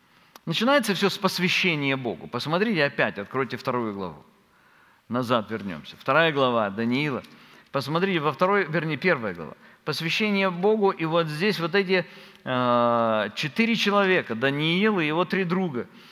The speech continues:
Посмотрите, восьмой стих, написано: "Да-, Даниил положил в сердце своем не оскверняться яствами со стола царского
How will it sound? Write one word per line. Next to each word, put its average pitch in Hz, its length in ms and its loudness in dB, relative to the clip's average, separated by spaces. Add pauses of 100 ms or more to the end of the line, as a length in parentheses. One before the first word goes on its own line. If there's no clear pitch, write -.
(220)
Посмотрите, 143 520 -4
восьмой 147 420 -2
стих, - 320 -6
написано: 139 460 -2
"Да-, 160 260 2
Даниил 170 580 0
положил 170 640 2
в - 80 -10
сердце - 520 -2
своем 175 580 2 (340)
не 143 240 0
оскверняться 175 1080 2
яствами 113 800 -2
со 127 180 -4
стола 135 360 -2
царского - 580 -8